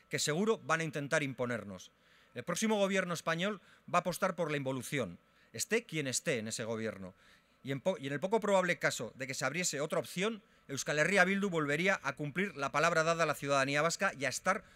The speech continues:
a la altura del momento y de la situación que se requiriera.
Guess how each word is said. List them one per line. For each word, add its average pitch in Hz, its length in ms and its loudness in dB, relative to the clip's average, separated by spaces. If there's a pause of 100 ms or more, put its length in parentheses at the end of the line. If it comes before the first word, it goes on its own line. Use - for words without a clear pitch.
a 135 80 -2
la 139 80 4
altura 170 420 0 (260)
del 131 160 -4
momento 147 500 -2 (260)
y 143 60 -8
de 135 80 0
la 135 80 0
situación 139 400 -2
que 151 80 -2
se - 100 -6
requiriera. 113 540 -6